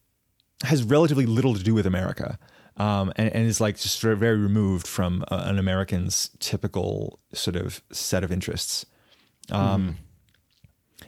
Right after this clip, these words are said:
Speaker 1: and as a result, you know, I think, and, and yet, of course, people are familiar with Tibet as this culture that has been, uh, massively dominated by,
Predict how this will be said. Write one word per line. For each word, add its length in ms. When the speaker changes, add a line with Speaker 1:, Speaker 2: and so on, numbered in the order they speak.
Speaker 1:
and 120
as 140
a 60
result, 420
you 100
know, 280
I 60
think, 440
and, 140
and 160
yet, 200
of 80
course, 180
people 280
are 180
familiar 380
with 180
Tibet 380
as 240
this 280
culture 380
that 140
has 180
been, 440
uh, 220
massively 580
dominated 600
by, 380